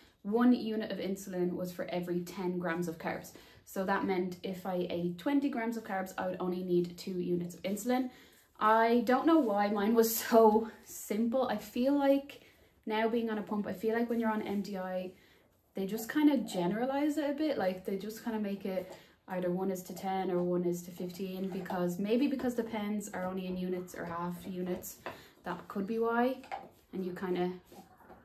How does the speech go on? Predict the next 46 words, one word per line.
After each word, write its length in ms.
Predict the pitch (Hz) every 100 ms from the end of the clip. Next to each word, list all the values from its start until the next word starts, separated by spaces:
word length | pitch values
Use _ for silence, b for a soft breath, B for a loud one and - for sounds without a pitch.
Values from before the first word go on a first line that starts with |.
| _ -
estimate 400 | 185 - 196 190
to 100 | 202
the 60 |
nearest 340 | 190 190 196 214
one. 280 | 208 247 B B B B B -
But 280 | 214 208 -
I 60 |
feel 200 | 196 247
like 220 | 269 262 -
when 140 | 226
I 60 | 220
was 100 | 220
on 120 | 226
M 100 | 214
D 80 | 208
I, 140 | 196
it 120 | 175
was 160 | 180 180
just 220 | 214 208 -
always 420 | 190 190 196 190
one 200 | - 190
is 140 | 190 190
to 100 | -
ten. 340 | 202 190 202 202 - -
There 100 | 190
was 120 | 180
no 120 | 196
really 580 | 190 190 190 185 185 180 - - -
looking 260 | 190 190
into 260 | 180 185 220
it 120 | 214
very 200 | 226 226
much. 320 | 240 254 254
<laughs> 20 |
So 500 | - 208 208 196 196 196 B B B
now 160 | 214 226
that 100 | 247
I'm 140 | 254
on 80 | 254
a 60 | 247
pump, 380 | - 220 214 -
I 60 |
feel 180 | 196 214
like 180 | 190 185
I've 200 | 185 185
much 320 | 190 185 -